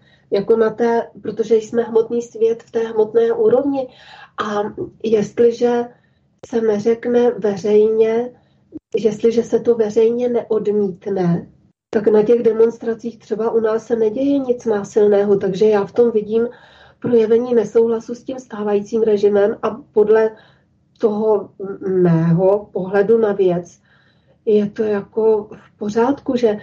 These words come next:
jestliže pracujeme s informačním polem, tak do toho informačního pole se řekne, ne, my s tímhle nesouhlasíme a nesouhlasí s tím daleko víc lidí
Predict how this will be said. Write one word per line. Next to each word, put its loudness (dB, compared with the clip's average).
jestliže 2
pracujeme 0
s -10
informačním -4
polem, -2
tak -2
do 2
toho 2
informačního 0
pole -2
se -10
řekne, -2
ne, 0
my 2
s -12
tímhle 0
nesouhlasíme -2
a -4
nesouhlasí -2
s -16
tím 0
daleko 0
víc -4
lidí 0